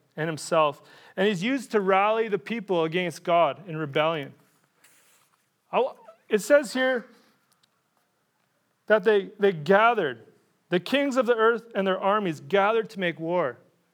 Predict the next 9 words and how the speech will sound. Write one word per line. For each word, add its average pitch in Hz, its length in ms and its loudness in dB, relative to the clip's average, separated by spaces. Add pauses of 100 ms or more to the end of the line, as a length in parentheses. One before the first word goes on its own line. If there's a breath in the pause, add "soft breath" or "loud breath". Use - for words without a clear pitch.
(500)
against 160 360 -6
Christ. 143 340 -4
Can 233 140 -4
you 247 100 -2
just 247 240 -4
picture 240 400 0
it? 131 140 -4 (720 soft breath)
If 190 160 0
there's 196 320 2